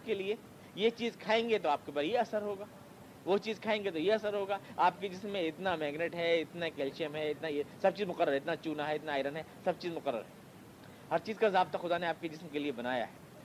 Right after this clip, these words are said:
تو یہ ضابطہ نہیں بنایا ہے کہ آپ نیک کام کریں گے تو یہ نتیجہ اور برا، برا کام کریں گے تو وہ نتیجہ، وہ ضابطہ بھی اس نے آپ کے لیے بنایا ہے۔ اور جس نے آپ کے لیے پانی، غذا، ہر چیز کا انتظام کیا ہے، اس نے آپ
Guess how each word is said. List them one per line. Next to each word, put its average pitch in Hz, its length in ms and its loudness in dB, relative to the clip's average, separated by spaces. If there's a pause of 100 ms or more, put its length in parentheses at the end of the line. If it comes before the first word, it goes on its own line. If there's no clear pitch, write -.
(220)
تو 143 60 -4
یہ 143 160 0
ضابطہ 175 280 4
نہیں 214 160 -2
بنایا 220 320 -2
ہے 220 140 -4
کہ 170 60 -4
آپ 147 200 4 (100)
نیک 160 240 0
کام 170 220 2
کریں 175 240 -2
گے 180 80 -2
تو 160 80 -6
یہ 156 140 2
نتیجہ 180 280 -2
اور 175 140 4
برا، 151 120 2 (120)
برا 151 140 2
کام 160 180 -4
کریں 170 160 0
گے 180 60 -4
تو 175 100 -2
وہ 196 60 -2
نتیجہ، 262 300 -6 (280)
وہ 107 80 -6
ضابطہ 113 300 -6
بھی 175 100 -4
اس 220 100 -10
نے 208 80 -6
آپ 196 140 -10
کے - 60 -8
لیے 101 140 -6
بنایا 196 220 -6
ہے۔ 101 80 -8 (220)
اور 131 180 0
جس 170 180 -6
نے 156 120 -4
آپ 135 200 0
کے 170 80 -6
لیے 165 180 0
پانی، 147 400 -4
غذا، 131 280 0
ہر 117 140 -8
چیز 175 120 -12
کا 190 80 -2
انتظام 160 440 -4
کیا 123 200 -2
ہے، 104 40 -8 (180)
اس 151 180 -2
نے 139 80 -2
آپ 131 100 0